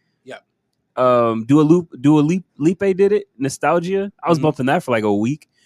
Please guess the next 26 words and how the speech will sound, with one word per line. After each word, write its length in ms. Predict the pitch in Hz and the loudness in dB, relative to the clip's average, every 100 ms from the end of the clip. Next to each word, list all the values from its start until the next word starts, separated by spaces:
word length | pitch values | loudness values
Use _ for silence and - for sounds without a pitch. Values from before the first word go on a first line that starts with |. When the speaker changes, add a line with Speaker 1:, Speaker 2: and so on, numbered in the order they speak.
| _ | _
Speaker 2:
But 200 | 110 131 | -2 0
I 100 | 127 | 0
think 220 | 143 196 151 | -2 -2 -2
out 120 | 143 | -2
of 120 | 123 | -2
all 260 | 101 135 147 | 0 0 0
of 80 | |
them, 360 | 127 143 135 113 | 0 0 0 0
this 200 | 123 - | 0 0
one 120 | 165 | 0
was 140 | 131 117 | 0 -2
the 100 | 110 | -6
best, 440 | 98 113 123 - | -4 -4 -4 -6
like, 280 | 120 113 104 _ _ _ _ _ _ _ _ _ _ - - | -4 -2 -4 _ _ _ _ _ _ _ _ _ _ -20 -20
way 360 | 107 107 127 | -12 -4 -2
to 120 | 120 | -2
do 240 | 113 117 123 | -2 0 0
it. 200 | 101 - _ _ _ | 0 -4 _ _ _
They, 140 | 123 | -4
he 180 | 127 139 | 0 -2
captured 460 | 143 139 143 147 127 | -2 -2 -2 -2 -2
that 180 | 120 120 | -2 -2
sound 340 | 127 123 110 | -2 -2 -4
so 260 | - 127 123 | -4 0 2
well. 280 | 113 113 | 2 2
Speaker 1:
Yeah, 120 | 98 | 0